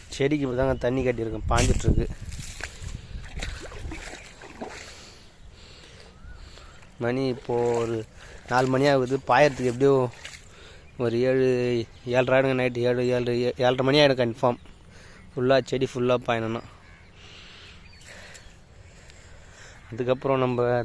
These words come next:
தோட்டத்துல என்ன இருக்குன்னு உங்களுக்கு காட்டுறேன். இது வந்து பச்சை மரங்க, இது சின்ன, சின்னதுலேயே கொலை விட்டோம்.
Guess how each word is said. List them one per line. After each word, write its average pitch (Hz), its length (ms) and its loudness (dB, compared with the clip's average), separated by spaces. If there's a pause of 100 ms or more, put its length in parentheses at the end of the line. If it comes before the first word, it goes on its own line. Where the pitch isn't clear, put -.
தோட்டத்துல 127 340 2
என்ன 123 120 0
இருக்குன்னு 117 220 -2
உங்களுக்கு 113 200 -2
காட்டுறேன். 104 400 -4 (1600)
இது 123 180 -2
வந்து 135 140 0 (100)
பச்சை 165 300 8 (180)
மரங்க, 117 320 0
இது 110 140 -4 (120)
சின்ன, 127 260 -2 (120)
சின்னதுலேயே 139 440 2
கொலை 135 180 4
விட்டோம். 123 360 -6